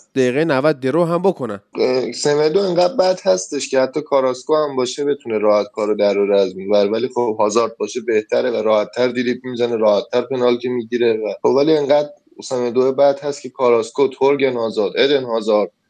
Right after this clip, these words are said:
Speaker 2: چادلی، هر کدوم اینا رو بذاری اونجا، می‌تونی
Speaker 1: آره.
Speaker 2: از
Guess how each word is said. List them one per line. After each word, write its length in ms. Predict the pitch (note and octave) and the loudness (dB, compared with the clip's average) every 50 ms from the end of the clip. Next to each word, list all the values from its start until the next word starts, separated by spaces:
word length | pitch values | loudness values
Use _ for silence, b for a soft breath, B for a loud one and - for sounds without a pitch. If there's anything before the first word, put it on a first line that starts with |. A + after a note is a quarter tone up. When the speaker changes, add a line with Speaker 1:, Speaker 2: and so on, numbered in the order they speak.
| _ _ _ _ _ _ _ _ _ _ | _ _ _ _ _ _ _ _ _ _
Speaker 2:
چادلی، 720 | - - - B2+ A#2+ A#2 - G#2+ A#2+ C3 C#3 D3 D#3 C#3 A#2+ | -6 -2 0 0 0 0 -4 -6 -6 -4 -2 0 0 2 2
هر 180 | B2 C3 C#3+ | 2 2 2
کدوم 240 | C#3+ - D3 C3 C#3 - | 0 -2 -4 -4 -2 -2
اینا 200 | D#3+ B2+ A#2 A#2 | -2 0 0 0
رو 120 | A#2 A#2 A2 | -2 0 0
بذاری 360 | B2 B2 A#2 A#2 B2 A#2+ B2 | 0 0 2 2 0 0 0
اونجا، 340 | B2 A#2+ A#2 A2+ B2+ C3+ C#3+ | 0 -2 -2 -2 -2 -2 -2
می‌تونی 180 | C#3+ C#3+ A2+ | -4 -4 -4
Speaker 1:
آره. 140 | A#2 A#2 A2 | 0 0 0
Speaker 2:
از 200 | G#2+ G2+ - - | 0 0 -4 -10